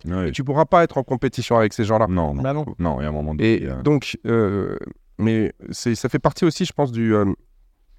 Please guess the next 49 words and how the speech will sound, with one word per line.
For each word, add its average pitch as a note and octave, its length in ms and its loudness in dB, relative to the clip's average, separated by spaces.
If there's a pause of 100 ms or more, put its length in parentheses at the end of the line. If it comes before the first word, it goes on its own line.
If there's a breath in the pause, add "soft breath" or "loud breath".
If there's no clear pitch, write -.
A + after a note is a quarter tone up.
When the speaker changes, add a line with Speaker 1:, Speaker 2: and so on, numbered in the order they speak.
(180)
Speaker 2:
c'est, G2+ 220 0
euh, F2+ 140 2
Christopher A2 460 0
Lasch A#2+ 240 2
qui, G2 200 -2
euh, F2+ 140 4
qui - 100 -8
en E2+ 80 0
a F2 80 2
parlé, G#2 300 2
c'est G#2 140 -4
la E2+ 100 2
culture G2 320 -2
du F#2+ 80 0
narcissisme. F#2 560 -4 (380)
Dans E2+ 60 -2
les, E2 220 0
il D#2+ 80 -2
avait F2+ 100 2
écrit - 140 -8
un F#2+ 60 0
bouquin F2+ 220 -2
dans G2+ 60 4
la F2+ 60 4
fin G2+ 120 -2
des F2+ 120 0
années F2 100 -2
soixante-dix, F#2+ 460 -2 (300)
où G#2 80 -4
justement B2+ 300 2
il B2+ 80 2
expliquait A2 280 -2
que A2+ 120 -2
de F#2+ 80 0
plus A2 180 0
en G#2+ 80 4
plus, - 220 -4
en G2 40 0
fait, G2 220 -2
dans E2+ 160 0
ce, F2 300 -2 (320)
dans, E2+ 180 -6
tu - 80 -10 (160)
sais, B2+ 80 2
genre A2 140 2
avec F#2 180 -2
l'individualisme G#2+ 640 0
et F#2 60 0
l'ultra, F#2+ 240 0